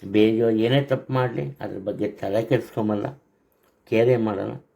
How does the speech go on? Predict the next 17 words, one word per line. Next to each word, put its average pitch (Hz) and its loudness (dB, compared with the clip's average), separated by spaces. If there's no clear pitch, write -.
ತಾವಾಯ್ತು, 113 2
ತಮ್ಮ 113 -4
ಕೆಲಸ 107 -6
ಆಯ್ತು. - -6
ಇನ್ನು 120 2
ಬೇರೆಯವರು 131 4
ಮಾಡೋ 123 0
ತಪ್ಪು - -8
ಒಪ್ಪು-, 120 0
ತಪ್ಪುಗಳನ್ನು 127 0
ಸರಿ 139 4
ಮಾಡ್ತಾರೆ 127 0
ಹೊರತು 107 -4
ಅದನ್ನು 107 -4
ಎತ್ತ 98 -4
ಆಡಲ್ಲ. 92 0
ಆದ್ದರಿಂದ 120 2